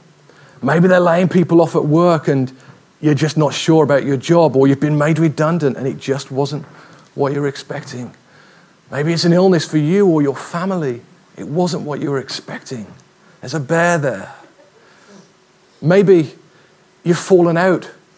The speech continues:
with somebody, with a neighbor or with somebody in your family, and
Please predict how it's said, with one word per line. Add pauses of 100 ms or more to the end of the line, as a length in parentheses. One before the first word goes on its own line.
(180)
with
somebody,
with
a
neighbor (500)
or
with
somebody
in
your
family, (800)
and